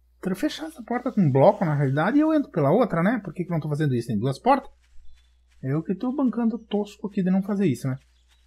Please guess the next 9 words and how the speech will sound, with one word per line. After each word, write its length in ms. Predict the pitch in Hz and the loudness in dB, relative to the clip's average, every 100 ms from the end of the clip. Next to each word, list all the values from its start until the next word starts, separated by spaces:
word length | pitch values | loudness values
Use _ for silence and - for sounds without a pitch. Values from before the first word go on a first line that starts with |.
| - | -10
Bom, 220 | 123 - - | -10 -8 0
vinte 340 | 202 294 285 | 4 4 4
zumbizinho, 460 | 220 180 175 170 220 | 2 4 4 4 2
vamos 220 | 247 240 | 4 2
lá 80 | 226 | 2
fazer 160 | 214 | 0
essa 160 | 202 185 | 0 0
missão. 360 | 165 - 208 247 - - _ _ _ _ - | 0 2 2 2 -8 -20 _ _ _ _ -2
Ah, 420 | 170 175 180 175 | 4 8 8 4